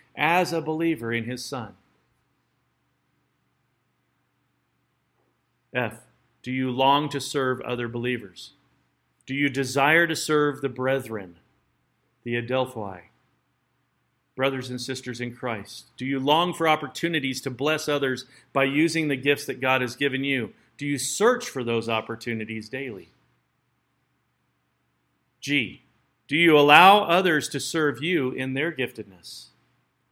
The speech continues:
Do you humble yourself to allow others to, the opportunity to serve you with their God-given gifts?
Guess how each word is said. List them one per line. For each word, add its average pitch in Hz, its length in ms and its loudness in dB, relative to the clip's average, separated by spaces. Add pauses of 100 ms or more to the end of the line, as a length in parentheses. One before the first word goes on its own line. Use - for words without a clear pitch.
(200)
Do 135 80 -8
you 143 140 2
humble 170 380 2
yourself 127 460 -2
to 139 120 -2
allow 135 240 2
others 139 300 -2
to, 147 260 -10
the 127 120 0
opportunity 143 600 0
to 123 100 -8
serve 160 400 -6
you 120 160 -4
with 117 120 -6
their 120 120 -6
God-given 117 520 -6
gifts? 120 360 -8